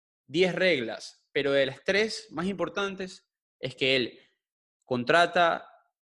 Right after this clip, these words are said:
localmente, consume localmente, todo lo que se consume en su hacienda es comprado en mercados aledaños y no utiliza plásticos de un solo uso.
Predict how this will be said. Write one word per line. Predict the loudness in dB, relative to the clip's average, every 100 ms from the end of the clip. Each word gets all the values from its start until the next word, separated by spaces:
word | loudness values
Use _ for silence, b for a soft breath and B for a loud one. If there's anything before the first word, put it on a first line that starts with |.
| _
localmente, | -2 -2 4 2 4 2 2 0 -2 -2 -10 _ _ _ _ _ _
consume | -4 -4 -2 -2 0 0
localmente, | 2 2 2 2 -2 -2
todo | -2 0 2
lo | 2
que | 0
se | -2
consume | -4 -4 -4
en | -4
su | -4
hacienda | -4 -2 -2 0 0 0
es | -2
comprado | -2 -4 0 2 4 2 0
en | -2
mercados | -4 -4 2 4 4 2
aledaños | 2 4 4 4 0 -6 -12 _ _ _ _ _ _ _
y | -6 -4 -4 -8
no | -4 0
utiliza | 2 2 0 -2 -2
plásticos | -2 -4 -6 -10 -8
de | -4
un | -4 -4
solo | -2 0 0
uso. | -2 -4 -10